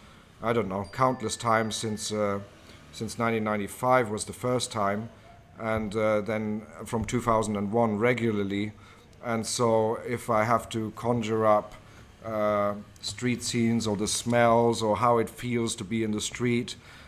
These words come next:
um, I think I'm, I'm, I'm pretty good at that with a bunch of countries. But I, I would say that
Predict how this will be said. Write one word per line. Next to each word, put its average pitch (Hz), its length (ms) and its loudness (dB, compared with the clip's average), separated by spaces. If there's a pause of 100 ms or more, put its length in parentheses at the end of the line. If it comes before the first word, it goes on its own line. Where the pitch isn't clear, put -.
(140)
um, 113 560 4
I 117 120 -2
think 120 480 -2
I'm, 113 240 0 (120)
I'm, 113 260 -4 (160)
I'm 117 120 -4
pretty 135 280 0
good 135 300 0
at 107 140 -2
that 113 320 2 (440)
with 131 200 0
a 135 60 2
bunch 139 320 4
of 117 100 -6
countries. 101 540 -6
But 135 440 8
I, 123 200 6
I 123 220 -2
would 120 200 -4
say 127 380 0
that 110 320 -4